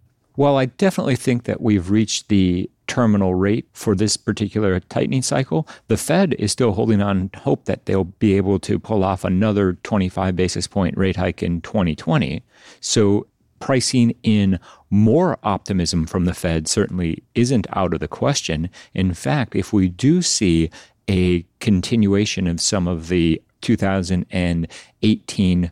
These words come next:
strength in the labor market that has flowed through to higher average hourly earnings, which has really yet to translate through to realized inflation, again, that being the big mystery of the cycle, I could easily see an environment where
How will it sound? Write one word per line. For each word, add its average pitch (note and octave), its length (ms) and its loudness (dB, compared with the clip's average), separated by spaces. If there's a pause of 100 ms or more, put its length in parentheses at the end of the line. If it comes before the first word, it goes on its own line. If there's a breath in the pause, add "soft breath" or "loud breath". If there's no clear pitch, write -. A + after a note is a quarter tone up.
(140)
strength - 520 -2
in F#2 120 0
the E2 100 0
labor F#2 320 0
market F2 520 -2
that F#2 140 -2
has B2+ 280 0
flowed A2+ 360 0
through G2+ 360 2
to F#2+ 640 2 (520 loud breath)
higher G2+ 460 0
average F#2+ 340 -2
hourly F2+ 380 0
earnings, E2 420 0
which - 240 -6
has F2 320 -2
really G#2+ 440 4
yet F#2+ 420 -2
to - 80 -8
translate F2+ 640 -4
through E2 400 0
to E2 280 -4
realized E2 400 0
inflation, G2+ 680 -2
again, F2 360 -2
that F2 240 -4
being E2 240 0
the D#2+ 80 -2
big E2 180 -2
mystery E2 460 0
of D#2+ 100 -2
the E2+ 80 -8
cycle, - 500 -4 (380 loud breath)
I G2+ 100 -2
could - 240 -2
easily D#3 440 2
see F2+ 240 -2
an F2 80 0
environment E2+ 640 -2
where F2+ 420 0